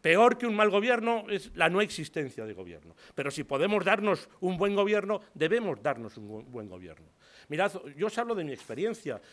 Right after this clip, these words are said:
y seguramente algunas, algunos de los responsables municipales aquí presentes podrían hacerlo. Es que necesitamos tener una interlocución cierta, no una interlocución con un gobierno en funciones.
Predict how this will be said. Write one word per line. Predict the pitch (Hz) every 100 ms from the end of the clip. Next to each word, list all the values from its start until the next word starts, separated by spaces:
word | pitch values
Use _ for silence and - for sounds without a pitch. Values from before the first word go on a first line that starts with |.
| -
y | -
seguramente | 131 147 226 190 190
algunas, | 143 139 156 143 139
algunos | 143 123 156 156
de |
los | 156 135
responsables | 131 139 123 143 131
municipales | 131 117 120 139 131 _ - - -
aquí | 120 131
presentes | 131 123 135 131 -
podrían | 113 120 117
hacerlo. | 98 170 240 - - - -
Es | -
que | 185 - - _ _ _ _ _ -
necesitamos | 143 151 139 127 185 220 247 -
tener | 135 214 254
una | 202 143
interlocución | 131 127 117 117 123 113
cierta, | - 113 95 98 - - - 139
no | 208 285 196
una | 165 175
interlocución | 170 160 151 139 185 180 156
con | 151 156
un | 165
gobierno | 143 156 180 147 135
en | 120
funciones. | 110 110 - 110 101 -